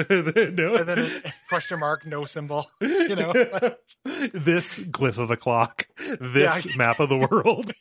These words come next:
Speaker 2: <laughs> Going
Speaker 1: localized
Speaker 2: through
Speaker 1: entirely
Speaker 2: in
Speaker 1: within restaurant.
Speaker 2: Yeah, you are here.
Speaker 1: <laughs>
Speaker 2: Um,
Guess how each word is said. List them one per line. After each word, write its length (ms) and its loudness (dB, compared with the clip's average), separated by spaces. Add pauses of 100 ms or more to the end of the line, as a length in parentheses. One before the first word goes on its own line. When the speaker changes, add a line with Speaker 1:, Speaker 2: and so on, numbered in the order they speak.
(140)
Speaker 2:
<laughs> 220 -10
Going 360 -4 (180)
Speaker 1:
localized 380 0
Speaker 2:
through 100 -2
Speaker 1:
entirely 340 2
Speaker 2:
in 60 0
Speaker 1:
within 360 -2
restaurant. 680 0 (480)
Speaker 2:
Yeah, 340 2
you 160 -2
are 120 -4
here. 320 -4 (100)
Speaker 1:
<laughs> 0 - (400)
Speaker 2:
Um, 240 4